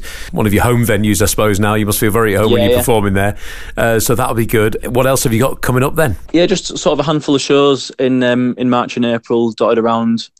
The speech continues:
Speaker 2: just off the top of my head, Newcastle, Leeds, uh, Norwich, York, Hull, a few venues like that just to kick us off this year. Um, we've had, um, a bit of a change around. We've, we've got a new drum-, uh, drummer, um,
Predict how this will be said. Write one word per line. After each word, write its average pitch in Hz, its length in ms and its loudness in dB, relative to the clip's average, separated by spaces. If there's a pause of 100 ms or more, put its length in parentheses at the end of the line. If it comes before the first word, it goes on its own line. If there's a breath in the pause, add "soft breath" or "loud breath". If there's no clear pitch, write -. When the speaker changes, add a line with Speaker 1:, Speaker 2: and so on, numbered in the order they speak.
(120)
Speaker 2:
just - 140 -8
off 117 100 0
the - 60 -10
top 117 80 0
of 104 40 -2
my 113 80 0
head, 113 100 2
Newcastle, 113 520 0
Leeds, 110 540 0 (600 loud breath)
uh, 107 180 2
Norwich, 113 460 0
York, 110 680 2 (200)
Hull, 110 320 2 (260)
a - 60 -8
few 120 240 0
venues 113 260 2
like 110 160 2
that 107 80 0
just - 140 -10
to 120 40 -6
kick - 240 -6
us 107 80 0
off 107 220 -2
this 107 220 -4
year. 107 340 2 (160)
Um, 110 640 2
we've 117 140 -2
had, 113 240 -2
um, 110 400 2
a - 80 -14
bit 135 120 2
of 113 60 -2
a 113 60 0
change 117 300 0
around. 110 140 2
We've, 110 200 -4
we've 113 120 -4
got 107 120 0
a 110 40 0
new 110 280 2
drum-, - 420 -4
uh, 110 200 2
drummer, 113 460 0
um, 107 420 -2